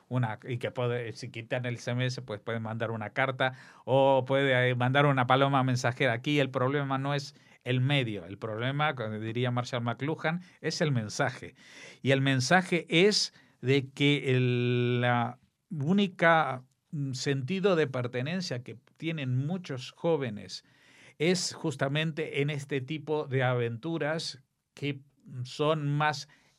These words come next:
emocionales que, eh, obedeciendo a una ideología racional,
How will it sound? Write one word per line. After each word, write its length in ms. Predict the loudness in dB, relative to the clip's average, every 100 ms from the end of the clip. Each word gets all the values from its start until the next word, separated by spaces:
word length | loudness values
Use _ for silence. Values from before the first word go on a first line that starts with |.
| -4
emocionales 1200 | 0 0 0 -2 -4 -6 -2 0 0 -2 -6 -14 _ _ _ _ _
que, 300 | 2 4 4 2 0 0 0
eh, 40 |
obedeciendo 600 | 0 0 0 -2 -4 -2 0
a 80 |
una 240 | 0 0 0
ideología 720 | 0 0 0 -2 -2 0 -2
racional, 800 | -4 -8 -8 -8 -6 -2 -2 -4